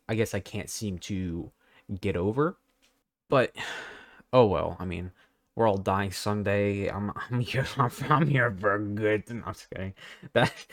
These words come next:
that's a, that's a terrible thing I should also not say. I'm here for a good time, not a long time. I like to be here for a long time, at least.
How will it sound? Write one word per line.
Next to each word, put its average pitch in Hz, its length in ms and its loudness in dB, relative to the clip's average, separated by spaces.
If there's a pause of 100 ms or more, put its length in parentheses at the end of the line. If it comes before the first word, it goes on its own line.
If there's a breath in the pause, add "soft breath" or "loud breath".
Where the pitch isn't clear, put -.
(240 loud breath)
that's - 320 0
a, 135 100 10
that's 139 220 6
a 123 80 2
terrible 104 340 4
thing 101 220 0
I 104 60 0
should 101 280 -6
also 98 280 -4
not 98 260 -4
say. 92 320 -4 (260 loud breath)
I'm 117 140 2
here 120 120 8
for 113 280 6
a 110 80 4
good 110 260 2
time, 107 160 4
not 104 160 4
a 98 60 4
long 98 300 0
time. 92 360 -8 (300 loud breath)
I 113 80 6
like 123 220 6
to 107 60 -4
be 98 140 0
here 92 180 -2
for 90 140 -6
a 82 100 -2
long 76 320 -6
time, 85 200 -8
at 73 160 -8
least. - 480 -12